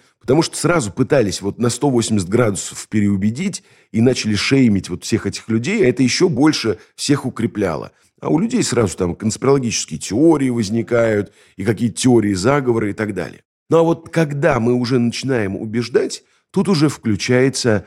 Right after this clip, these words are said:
наука под названием "Теория аргументации", где нам нужно правильно подбирать аргументы.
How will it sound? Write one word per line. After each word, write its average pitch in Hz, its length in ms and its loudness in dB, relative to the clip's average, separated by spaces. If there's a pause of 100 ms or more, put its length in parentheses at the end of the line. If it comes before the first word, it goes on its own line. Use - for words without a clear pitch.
(160)
наука 117 760 2
под 90 120 -6
названием 90 520 -2
"Теория 92 460 0
аргументации", 107 760 0
где 95 220 -2
нам 92 260 -2 (220)
нужно 123 420 2
правильно 123 1000 0
подбирать 87 640 -2
аргументы. 80 800 -6